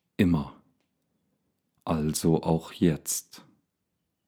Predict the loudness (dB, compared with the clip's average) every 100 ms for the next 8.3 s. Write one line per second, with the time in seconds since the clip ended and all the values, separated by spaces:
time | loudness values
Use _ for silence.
0 | _ _ _ _ _ _ _ _ _ _
1 | _ _ _ _ _ _ _ _ _ _
2 | _ _ _ _ _ _ _ _ 0 2
3 | 4 6 8 6 4 2 -8 -6 -2 -2
4 | -2 2 4 4 4 4 2 -2 _ _
5 | _ _ _ _ _ _ _ 0 0 2
6 | 2 2 4 6 6 4 0 -6 -12 -18
7 | _ _ _ _ -10 -8 -8 -4 0 2
8 | 4 2